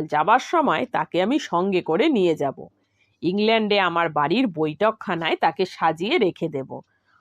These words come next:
আমার বন্ধুরা তাকে দেখলে খুব তারিফ করবেন।" আমি হেসে বললুম, <laughs> "তাহলে বোঝা যাচ্ছে কাল থেকে দেবতা আর কুটির ভিতরে শুতে আসবেন না।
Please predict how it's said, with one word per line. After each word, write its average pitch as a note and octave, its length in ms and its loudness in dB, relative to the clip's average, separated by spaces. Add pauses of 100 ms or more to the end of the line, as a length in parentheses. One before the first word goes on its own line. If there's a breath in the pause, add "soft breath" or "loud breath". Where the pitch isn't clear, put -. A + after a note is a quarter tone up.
(100)
আমার D3+ 360 0
বন্ধুরা E3 500 2
তাকে D3 380 -2
দেখলে E3 460 -2
খুব G3 380 -4 (120)
তারিফ F3+ 340 2
করবেন।" C3+ 460 -4 (1200)
আমি F3 340 0
হেসে A#3 360 0
বললুম, D3 440 -4 (360)
<laughs> - 300 -4 (640 loud breath)
"তাহলে G#3 420 2
বোঝা A#3 340 2
যাচ্ছে D#4+ 440 0
কাল F#3+ 320 2
থেকে C#4+ 320 -2
দেবতা A3 520 2
আর B3+ 180 4
কুটির A3 400 -4
ভিতরে B3+ 360 0
শুতে B3+ 360 0
আসবেন D3 460 0
না। C#3 160 -10